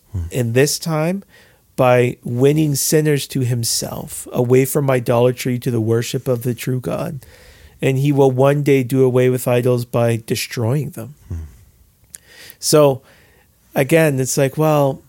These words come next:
Speaker 2: it's not really our place to challenge. It's, it's just built on a false view of Christ. And, um, it's a, it's an anachronistic way of reading our cultural values back into Scripture and failing to comprehend just how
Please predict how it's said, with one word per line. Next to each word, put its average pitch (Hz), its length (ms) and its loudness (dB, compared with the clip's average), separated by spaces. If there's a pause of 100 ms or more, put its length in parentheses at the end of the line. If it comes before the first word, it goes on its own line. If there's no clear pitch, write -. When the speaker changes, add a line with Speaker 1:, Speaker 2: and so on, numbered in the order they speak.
(120)
Speaker 2:
it's - 200 -4
not 165 220 2
really 147 360 2
our 131 320 4
place 127 460 0
to 127 100 -8
challenge. 131 920 -6 (200)
It's, 127 260 -4
it's 135 180 -4
just 165 220 -2
built 156 240 2
on 139 120 0
a 123 60 0
false 127 360 0
view 127 220 0
of 107 140 -2
Christ. - 540 -6 (760)
And, 120 360 -2
um, 113 440 -2 (240)
it's 147 280 -2
a, 135 220 2 (460)
it's 135 240 -2
an 139 120 2
anachronistic 147 920 0
way 135 180 6
of 120 180 0
reading 135 440 0
our 139 440 4
cultural 131 460 0
values 120 440 2
back 123 340 -2
into 123 180 -2
Scripture - 480 -2
and 139 140 -8
failing 156 300 2
to 139 80 -2
comprehend 131 680 0
just 135 240 -2
how 135 360 0